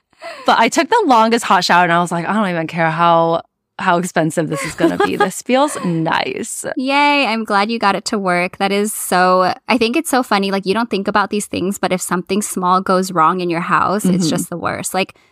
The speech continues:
Speaker 2: that actually happened to us once where it wasn't not working, but the hot water heater was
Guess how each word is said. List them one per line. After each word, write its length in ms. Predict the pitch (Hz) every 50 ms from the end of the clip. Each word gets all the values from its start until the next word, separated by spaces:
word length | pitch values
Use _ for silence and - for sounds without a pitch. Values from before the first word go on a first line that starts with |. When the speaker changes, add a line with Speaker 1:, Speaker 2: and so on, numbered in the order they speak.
| _ _
Speaker 2:
that 120 | - 208
actually 280 | 214 202 - - - 254
happened 280 | 269 247 233 - 247 254
to 100 | - - -
us 180 | 180 190 -
once 360 | - 170 175 180 180 - - -
where 340 | 180 175 175 175 175 175 - _ _ _ _ _ _
it 120 | - - 202
wasn't 260 | 220 233 330 311 269
not 180 | 226 185 139
working, 320 | 175 180 185 185 262 247 233
but 160 | 220 - -
the 120 | - 180 180
hot 460 | 175 - - - 190 - 180 180 -
water 240 | - 180 180 185 190
heater 380 | 185 - - 185 185 185 180 180
was 400 | 170 180 175 175 170 - -